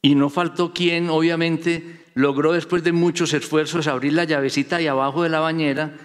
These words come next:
y no la ducha. Entonces se dobló agachado ahí en una manera un poco incómoda para poderse bañar.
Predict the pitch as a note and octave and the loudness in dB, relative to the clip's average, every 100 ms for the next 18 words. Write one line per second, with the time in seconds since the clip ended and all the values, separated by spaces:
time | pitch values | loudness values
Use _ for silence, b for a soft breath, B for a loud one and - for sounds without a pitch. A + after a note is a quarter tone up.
0 | B B - C#3+ C#3 D3 E3+ F#3+ F#3 C#3 | B B -2 2 2 2 2 2 0 -2
1 | B2 D3+ E3 E3+ C#3+ C3 C3 D3 D#3+ F3+ | -2 -2 0 0 0 0 2 2 2 0
2 | E3 B B C#3 C#3 D3 - D#3+ E3 F3 | -6 B B -6 -2 -2 0 0 2 2
3 | F3 E3+ E3+ B B - C#3+ D#3 E3+ D#3 | 2 0 -4 B B -2 0 2 2 2
4 | D3+ D#3+ E3+ F3+ F3 F3+ E3+ F3 F3+ F3+ | 0 0 0 0 0 0 2 2 2 0
5 | F3 D#3+ C#3 - - - _ _ _ _ | 0 -2 -4 -10 -20 -20 _ _ _ _
6 | _ _ _ _ C3 C#3 C3+ C#3+ C3 E3+ | _ _ _ _ -2 -2 0 0 0 0
7 | D#3 D3+ F#3 D#3+ | 0 -2 -4 -6